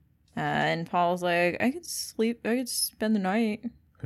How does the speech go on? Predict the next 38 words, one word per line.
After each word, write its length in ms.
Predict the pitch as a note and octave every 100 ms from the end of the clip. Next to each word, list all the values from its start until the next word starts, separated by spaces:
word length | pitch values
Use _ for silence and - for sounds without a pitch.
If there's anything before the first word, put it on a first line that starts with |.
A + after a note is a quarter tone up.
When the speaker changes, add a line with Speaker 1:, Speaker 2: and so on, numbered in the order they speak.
| B2+ - -
Speaker 1:
And 160 | A#3
Speaker 2:
They're 80 | B3
Speaker 1:
they 40 | B3+
Speaker 2:
both 100 | G#3
Speaker 1:
both 80 |
Speaker 2:
like, 100 | F#3+ C3+
Speaker 1:
went, 180 | G#3+ -
Speaker 2:
"No." 720 | D3 D3 A3 G3 F#3 E4 D4+ - - - F3+
Speaker 1:
"No." 60 |
Speaker 2:
<laughs> 180 | - - - - -
Speaker 1:
He 80 | -
was 140 | A#3+ A#3+
just 120 | A#3
like, 280 | - G3+ B3
"On 160 | B3+
the 80 | B3
couch." 600 | - A3 A3 A3 - -
And 100 | G3
she's 200 | G#3+ G3
like, 180 | G#3 G3
"Well, 100 | G3+
maybe." 460 | G3+ F3 E3 D#3+ F#3+
Speaker 2:
<laughs> 60 | - - - - -
Speaker 1:
Uh, 180 | F3 F3+
so 140 | G3+
it 80 | F3
turns 200 | G3+ G3
into, 160 | F3+ E3+
like, 120 | D#3+
a 60 | D#3+
whole 340 | E3 D#3 D#3
sleepover 640 | E3 - D#3 D3+ D3+ D3+ E3
thing. 360 | D#3 D3+ D3+
Yara 280 | D3+ D3 D3+
comes 300 | D#3 D#3+ E3
over 260 | D#3 D#3+ E3
too. 560 | - D#3+ D#3 D#3+ D#3+ - - - - - -
Uh, 600 | G3 G3 G3 G3 G3